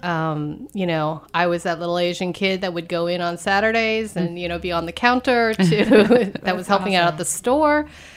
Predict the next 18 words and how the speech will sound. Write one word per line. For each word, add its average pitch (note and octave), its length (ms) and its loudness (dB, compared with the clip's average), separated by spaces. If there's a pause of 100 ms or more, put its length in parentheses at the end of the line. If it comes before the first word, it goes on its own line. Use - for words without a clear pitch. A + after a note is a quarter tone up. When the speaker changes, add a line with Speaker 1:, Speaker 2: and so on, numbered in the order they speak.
(100)
Speaker 2:
Mm. D#3+ 100 -4
Speaker 1:
and, E3+ 280 -4
you E3+ 80 -4
know, E3+ 140 -2
wrapping, E3+ 600 2
you F#3 100 -4
know, D#3+ 120 -4
fried E3+ 340 0
noodles G#3 640 2
or, E3 380 -4
and D#3+ 200 -4
making D#3 380 -4
gyoza, F#3 400 2
which E3 180 -6
is D#3+ 200 -12
the D3+ 140 -14
dumplings. F#3+ 720 -2
Speaker 3:
Mm. F3 440 -8